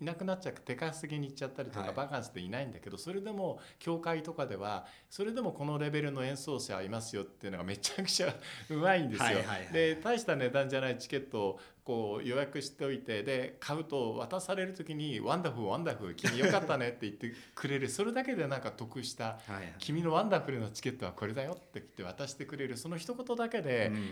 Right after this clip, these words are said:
Speaker 1: なんかバカンスって楽しくなる。
Speaker 2: そうですね。
Speaker 1: うん。言葉って大事ですね。
Speaker 2: うん、そうですね。
Speaker 1: うん。
Speaker 2: だからやっぱり、あの、そういう意味で、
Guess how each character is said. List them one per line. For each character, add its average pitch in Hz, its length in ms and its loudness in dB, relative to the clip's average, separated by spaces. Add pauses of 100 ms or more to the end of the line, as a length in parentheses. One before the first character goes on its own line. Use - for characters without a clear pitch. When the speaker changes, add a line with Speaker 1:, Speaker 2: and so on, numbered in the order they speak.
Speaker 1:
な 180 80 2
ん - 40 -2
か 120 160 2
バ 160 160 4
カ 147 120 -2
ン 110 40 -4
ス 110 80 -10
っ - 40 -16
て - 100 -10
楽 120 140 -2
し - 120 -6
く 101 80 -10
な 82 120 -10
る。 80 180 -14
Speaker 2:
そ 95 280 -10
う 82 40 -14
で 78 80 -16
す - 180 -14
ね。 98 580 -4
Speaker 1:
う 120 40 2
ん。 120 40 0
言 156 80 -2
葉 156 100 4
っ 156 80 -2
て 127 60 -4
大 110 220 -2
事 123 380 -4
で 113 100 -6
す 113 100 -12
ね。 107 440 0
Speaker 2:
う 98 40 -2
ん、 98 40 -4
そ 104 160 -6
う 101 40 -4
で 90 60 -6
す 82 120 -12
ね。 101 320 -4
Speaker 1:
う 117 40 -6
ん。 113 40 -4
Speaker 2:
だ 131 80 -2
か 131 80 2
ら 110 80 4
や 104 60 2
っ - 80 -2 (100)
ぱ 190 120 0
り、 113 500 0 (1040)
あ 104 160 -2
の、 104 380 -2
そ 196 320 4
う 214 60 8
い 220 120 6
う 220 60 8
意 220 100 6
味 190 140 4
で、 135 460 0